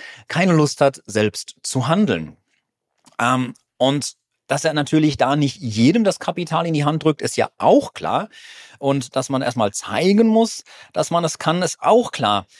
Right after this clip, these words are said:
Nur soll man sich mal das ganze Konstrukt so ein bisschen anschauen, denn oftmals ist es so, dass diese Qualifikation, dass du überhaupt zeigst, dass du in der Lage bist zu handeln,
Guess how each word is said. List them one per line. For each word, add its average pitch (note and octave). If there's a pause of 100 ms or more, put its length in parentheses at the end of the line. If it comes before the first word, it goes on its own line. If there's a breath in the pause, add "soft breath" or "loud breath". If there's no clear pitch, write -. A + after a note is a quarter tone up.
(200 soft breath)
Nur E3+ (360)
soll D#3
man E3
sich D3
mal D3+
das D3
ganze D#3
Konstrukt -
so C#3+
ein C3+
bisschen C3
anschauen, G#2
denn A#2 (760 soft breath)
oftmals G3
ist D#3+
es C#3
so, E3
dass D3
diese C#3
Qualifikation, C#3 (120)
dass C#3
du C3+
überhaupt A#2+
zeigst, -
dass C3+
du C3
in A#2+
der G#2+
Lage B2+
bist B2+
zu -
handeln, D3